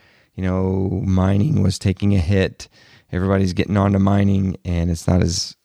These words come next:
uh, profitable anymore. Well, I timed everything right. I built the right hardware. I built the right rig for the right coin that peaked at the right time.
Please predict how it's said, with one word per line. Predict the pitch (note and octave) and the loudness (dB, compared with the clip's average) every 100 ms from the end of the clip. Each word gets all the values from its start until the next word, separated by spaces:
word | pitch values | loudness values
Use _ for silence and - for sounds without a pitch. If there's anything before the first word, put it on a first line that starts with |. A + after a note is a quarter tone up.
| - | -20
uh, | - - - | -16 -16 -12
profitable | - G2+ A2 A2 A2 G#2+ | -4 -4 -2 -2 0 0
anymore. | G#2 G#2 G#2 - - - _ - | 0 0 0 -2 -6 -20 _ -8
Well, | F2 | -6
I | |
timed | F2+ A#2 A#2+ | -2 0 0
everything | G2 F#2+ F#2+ F#2 | 0 0 0 0
right. | F#2 F#2 - | 0 0 -2
I | F2 | -6
built | E2+ B2+ | -4 -2
the | A2+ | 0
right | G2 G2 - | 0 0 -2
hardware. | - F#2+ F#2 F2+ F2+ F2+ | 0 0 2 2 2 0
I | F#2 | -2
built | G2+ A#2 | -2 0
the | A#2 | 2
right | G2 F2+ | 2 0
rig | - F#2+ G#2 F2+ F2+ - _ _ _ | -2 0 2 2 0 -6 _ _ _
for | _ G#2 | _ -2
the | F#2 | 0
right | G2 G2+ - | 2 0 -2
coin | - G2 F2+ E2+ E2+ - _ - | -2 0 2 2 0 -4 _ -6
that | E2 - | -6 -4
peaked | - G#2+ - - - | -2 -2 -2 -10 -6
at | F#2+ | -2
the | - | 0
right | F2 F2 - | 0 0 -2
time. | - - - | -4 -4 -6